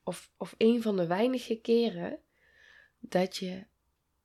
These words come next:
jouw innerlijke kind, die nog zo jong is in de stukken waar je op dat moment in geraakt wordt,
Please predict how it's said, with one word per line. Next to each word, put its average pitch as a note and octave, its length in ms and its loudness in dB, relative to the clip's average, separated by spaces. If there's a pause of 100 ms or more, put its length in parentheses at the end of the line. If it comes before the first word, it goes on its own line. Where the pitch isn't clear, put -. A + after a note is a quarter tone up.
(140)
jouw F#3 300 2
innerlijke G#3+ 540 0
kind, G#3 340 -2
die F3+ 140 -4
nog E3+ 220 -4
zo G#3 240 0
jong G3+ 340 0
is G3 160 -6
in F#3 120 -4
de F#3 60 -8
stukken - 340 -8
waar F#3 140 -2
je F3+ 80 -2
op - 100 -12
dat F#3 120 -6
moment F#3 300 -6
in F3+ 140 -6
geraakt F#3 520 -8
wordt, - 440 -16